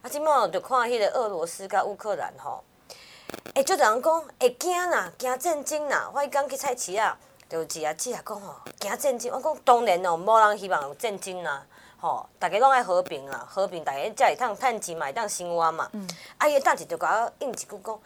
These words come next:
Speaker 1: 对啦，莫战争啦，所以叫恁迄个苏贞昌吼，莫讲话啦。我讲，嗯，哪会是安尼啦？
Speaker 2: <laughs> 阮，
Speaker 1: 嗯。
Speaker 2: 阮苏贞昌若讲话就会战争，啊，毋早就战来啊。
Speaker 1: 嘿啊，是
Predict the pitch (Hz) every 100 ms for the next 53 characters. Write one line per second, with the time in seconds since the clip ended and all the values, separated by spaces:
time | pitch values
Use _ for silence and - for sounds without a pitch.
0 | - - - 214 208 175 247 254 - 254
1 | 220 240 202 143 190 247 226 254 247 247
2 | 240 240 185 202 185 202 208 247 196 170
3 | 226 226 208 214 160 147 175 _ _ 220
4 | - 202 208 - _ _ - _ - -
5 | - 147 143 139 - _ - - 170 -
6 | 285 - - 269 202 - - - 320 311
7 | 175 - - 349 359 311 285 262 277 339
8 | 339 269 - 254 330 320 254 254 220 214
9 | 311 269 269 285 214 302 240 214 208 190
10 | - 151 320 339 285 247 - -